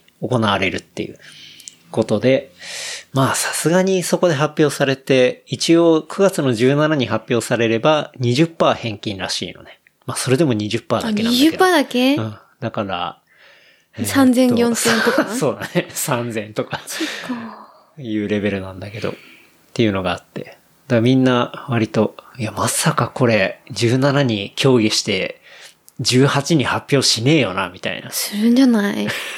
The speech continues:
Speaker 1: <laughs> とか。
Speaker 2: マジ？
Speaker 1: なんか、そう、そういう話があったりとか、なんか水戸のマラソンとかは、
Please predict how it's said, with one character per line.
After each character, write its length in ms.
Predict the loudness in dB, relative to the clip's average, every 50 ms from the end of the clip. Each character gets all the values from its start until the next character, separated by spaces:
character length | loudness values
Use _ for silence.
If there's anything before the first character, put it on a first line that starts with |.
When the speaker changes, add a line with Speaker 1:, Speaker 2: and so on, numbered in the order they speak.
| -4 -4
Speaker 1:
<laughs> 400 | 2 2 0 0 0 -10 -12 -4
と 140 | -2 -2 -2
か。 200 | -2 -2 -4 -4 -4 -8 -12 _ _ -20 -12
Speaker 2:
マ 340 | -6 0 2 4 4 2 4
ジ？ 320 | 4 6 6 6 6 6
Speaker 1:
な 80 | 4 4
ん 80 | 2
か、 320 | 0 0 0 0 -2 -4 _ _
そ 300 | _ -4 -2 -2 -2 -2 -6 -16 -20 -20 -20 -18 -18
う、 60 | -16
そ 180 | -8 -4 -2 0
う 80 | 0
い 320 | 0 -2 -4 -6 -6 -8 -8
う 20 |
話 500 | -8 -8 -6 -6 -6 -4 -4 -2 -2 0
が 140 | 0 0 -2
あ 40 | -2
っ 80 | -4 _ -8
た 80 | -6 -6
り 100 | -6 -6
と 140 | -8 -8 -8
か、 320 | -2 -2 0 0 -2 -4 _ _ _ _ _ _ _ _ _ _ _ _ _ -6
な 120 | -4 -2
ん 20 |
か 60 | -2 0
水 220 | 0 0 0 2
戸 140 | 2 2 4
の 120 | 4 4
マ 160 | 4 4 2
ラ 100 | 2 0
ソ 220 | -2 0 -2 0 0
ン 140 | 0 -4 -8 _ -20 -20 _ _ _ _ _ _ _ _ _ _ -2 2 4
と 100 | 4 4
か 180 | 2 0 0 2
は、 380 | 4 4 4 4 2 -2 -10